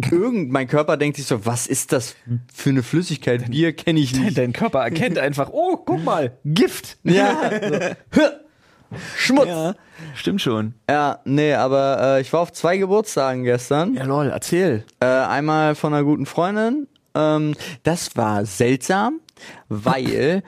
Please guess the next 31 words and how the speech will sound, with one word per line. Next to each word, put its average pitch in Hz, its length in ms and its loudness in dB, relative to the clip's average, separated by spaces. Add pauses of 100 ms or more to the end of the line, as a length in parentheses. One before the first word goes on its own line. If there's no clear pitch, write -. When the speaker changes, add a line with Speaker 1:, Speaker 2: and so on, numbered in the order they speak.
Speaker 1:
<laughs> - 140 -20
weil 139 640 0
ich 139 220 -2
nicht 139 320 -2
wusste, 160 440 0
wie, 143 280 2 (180)
wie 131 140 4
es - 120 -6
ist, 185 280 0
sondern 135 640 0 (120)
ich, 120 300 -2
mir 135 260 0
wurde 170 240 2
nur 151 140 2
erzählt, 190 640 0
ähm, 156 600 0 (1400)
ja, 208 680 0
äh, 143 760 2
die 135 140 2
hat 127 140 0
Geburtstag, 180 880 -2 (760)
äh, 143 60 0
und 139 320 2
ich 147 80 -2
so, - 160 -2
"Ah 285 240 0
ja, 240 340 2
und 208 300 -2
f-, - 200 -14
äh, 151 120 0
feiert, 208 720 -2